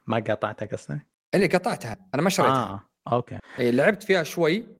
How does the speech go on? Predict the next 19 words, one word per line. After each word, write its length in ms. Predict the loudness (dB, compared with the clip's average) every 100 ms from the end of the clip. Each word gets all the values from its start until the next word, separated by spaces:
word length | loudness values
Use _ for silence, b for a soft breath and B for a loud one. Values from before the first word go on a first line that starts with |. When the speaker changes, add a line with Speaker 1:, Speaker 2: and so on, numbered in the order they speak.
| _ -2
Speaker 2:
لعبت 300 | -2 -2 -4
منها، 340 | -2 -2 -2
آه، 300 | -2 0 0
أخذتها 320 | -2 -4 -4 -2
من 100 | -2
عند 140 | -2
واحد. 260 | -2 -4 -10 -16
<laughs> 100 | -4
ما، 200 | -2 0
ما، 180 | 0 2
ما 120 | 0
شريتها، 280 | 0 -2 -4
قلت: 140 | -2
"والله 140 | 0 2
ما 60 |
أدفع 140 | 2 2
Speaker 1:
وحش. 120 | 2
Speaker 2:
ريال 180 | 0 -2
فيها". 220 | -4